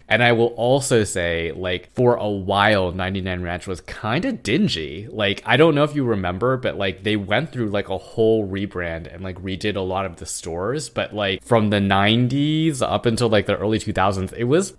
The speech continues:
a little run down versus, like, if you were to ask me what the difference is between that and H Mart, I'd be like, H Mart gives upscale. If you walk into the grocery section, it's still a little bit of a mess, right? 'Cause people are picking, rummaging, whatever. That's, like, very,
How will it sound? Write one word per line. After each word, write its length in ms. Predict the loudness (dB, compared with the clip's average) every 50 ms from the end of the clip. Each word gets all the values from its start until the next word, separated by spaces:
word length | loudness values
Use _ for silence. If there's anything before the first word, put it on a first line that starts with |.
| _ _ 0
a 60 | 2
little 420 | 4 6 8 8 10 10 8 8
run 260 | 6 6 6 4 4 4
down 480 | 4 4 4 4 2 0 -2 -6 -8 -4
versus, 500 | 4 6 6 6 8 4 2 2 2 2
like, 300 | 4 6 6 6 6 2 0 -2
if 140 | -4 -2 2
you 100 | 2 4
were 120 | 4 6 4
to 140 | 4 2
ask 300 | 2 2 2 2 0 -2
me 400 | 0 0 2 2 2 0 0 -2 -4 -8
what 320 | -8 0 0 0 2 2
the 60 | 0
difference 440 | 0 0 -2 -2 0 -2 -2 -2 -2
is 160 | -2 -4 -4
between 320 | -4 -6 -6 -4 -4 -4 -2
that 200 | -2 -2 -2 -4
and 120 | -8 -12 -4 0
H 200 | 0 0 2 2
Mart, 120 | 0 0
I'd 60 | 2 4
be 60 | 2
like, 160 | 2 2 2
H 180 | -2 -4 -2 0
Mart 180 | 0 0 0 0
gives 240 | -2 -4 -4 -4 -12 -12 -4
upscale. 600 | -4 -4 -2 -2 -2 2 4 4 4 2 0 -6 -10 -6
If 140 | -6 -4 -2
you 100 | -2 -2
walk 340 | 0 4 4 4 4 2 0
into 180 | -2 -2 -2 -2
the 40 | 0
grocery 340 | 0 0 0 0 0 -2 -2
section, 420 | 0 -2 -4 -6 -4 -6 -6 -4
it's 160 | -4 -4 -4
still 140 | 0 2 4
a 60 | 4
little 160 | 4 4 2 2
bit 80 | 0
of 40 | 0
a 40 | 0
mess, 260 | 0 -2 -2 -4 -4
right? 100 | -6 -6
'Cause 120 | -6 -8 -10
people 260 | -10 -6 -4 -2 -2
are 140 | -2 -2 -4
picking, 460 | -6 -6 -8 -6 -2 0 0 0 0
rummaging, 540 | 0 -2 -2 -2 -2 -4 -4 -6 -6 -4 -4
whatever. 360 | -4 -2 -2 -2 -2 -2 -4
That's, 220 | -4 -4 -6 -4 -4
like, 180 | -6 -6 -6
very, 560 | -6 -6 -4 -4 -4 -4 -4 -6 -8 -10 -12